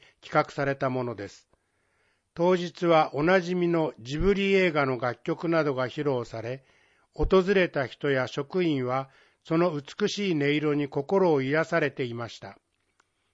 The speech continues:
庁舎内はいつもとは一味違う雰囲気に包まれました。写真、市役所で演奏を披露するカルテットインテグラ。写真の説明。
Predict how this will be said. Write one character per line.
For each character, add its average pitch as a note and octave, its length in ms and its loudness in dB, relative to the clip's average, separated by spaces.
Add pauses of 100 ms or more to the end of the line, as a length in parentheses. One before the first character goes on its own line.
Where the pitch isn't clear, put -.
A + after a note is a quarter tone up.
(140)
庁 F#3 220 0
舎 F#3 160 2
内 D3 260 2
は C3+ 260 0 (260)
い E3+ 100 -8
つ F#3+ 140 -4
も E3 160 0
と C#3+ 160 -2
は B2+ 160 0
一 F#3+ 320 0
味 D3 160 2
違 - 20 -8
う - 20 -8 (400)
雰 E3 300 0
囲 D3 40 -8
気 C#3 140 -6
に D3+ 140 -2
包 C#3+ 300 -6
ま B2+ 80 0
れ A#2 100 -4
ま A2 140 -8
し - 140 -18
た。 F#2 180 -14 (1120)
写 D3+ 200 0
真、 C#3 400 -4 (560)
市 - 160 -4
役 F#3+ 200 4
所 D3 200 -4
で D3 280 -2
演 F3 140 2
奏 F3 260 0
を E3+ 80 2
披 E3 160 -6
露 D3 200 0
す A#2 180 -12
る C3+ 240 -6 (320)
カ D#3+ 140 0
ル F3+ 100 2
テ F3 160 0
ッ - 80 2
ト D#3+ 180 2
イ D3+ 120 0
ン C#3+ 80 -2
テ C#3+ 160 -2
グ A2+ 140 -8
ラ。 G2+ 200 -14 (800)
写 D#3 180 0
真 E3 260 0
の D#3 100 0
説 C#3+ 280 -6
明。 B2 300 -4